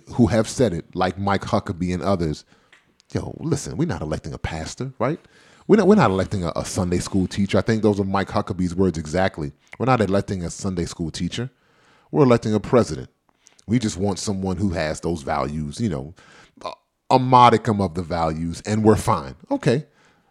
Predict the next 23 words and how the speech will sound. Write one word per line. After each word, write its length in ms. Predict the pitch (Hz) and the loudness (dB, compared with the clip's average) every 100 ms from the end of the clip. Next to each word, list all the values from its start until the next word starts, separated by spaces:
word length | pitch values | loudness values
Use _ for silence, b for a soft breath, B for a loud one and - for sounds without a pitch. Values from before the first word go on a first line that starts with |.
| _ _ - | _ _ 2
And 140 | 165 | 6
I 80 | 220 | 6
can 160 | 226 | 6
hear 180 | 190 196 | 6 6
that. 200 | 127 95 - | 6 4 6
If 200 | 151 131 | 6 10
that 240 | 190 233 | 8 8
was 100 | 214 | 6
an 100 | 180 | 8
authentic 520 | 156 - 165 160 143 | 8 6 4 6 2
statement, 440 | - 156 151 175 - - | 4 4 4 -2 -4 0
right, 260 | 104 143 - B B | 2 2 0 B B
I 140 | 135 | 6
could 180 | 208 190 | 6 6
actually 380 | 165 156 - 135 135 | 6 4 4 2 4
understand 520 | 127 127 131 110 90 | 4 2 0 -2 -2
that. 160 | 85 | -2
But 120 | 95 - | 0 -2
okay. 340 | 220 131 143 - b b b b - | 0 0 -2 -6 b b b b 6
But 200 | 139 - | 6 8
then, 260 | 175 165 | 2 2
you 80 | 147 | 4
know, 300 | 135 120 110 | 6 6 2